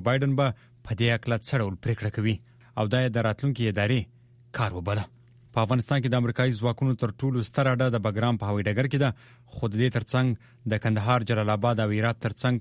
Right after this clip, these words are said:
په یو شمېر نورو ولایتونو کې هم غټې او وړې اډې لري. امریکا په داسې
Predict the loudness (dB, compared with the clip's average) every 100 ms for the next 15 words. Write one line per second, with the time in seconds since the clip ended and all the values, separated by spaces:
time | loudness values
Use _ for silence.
0 | -2 0 0 -2 -2 0 2 0 0 -2
1 | 0 -2 0 0 0 -2 -10 -18 -2 -2
2 | 0 0 0 0 0 0 0 0 0 -2
3 | -6 -20 -20 -20 -20 -20 -20 -20 -20 -4
4 | 0 0 0 2 2 2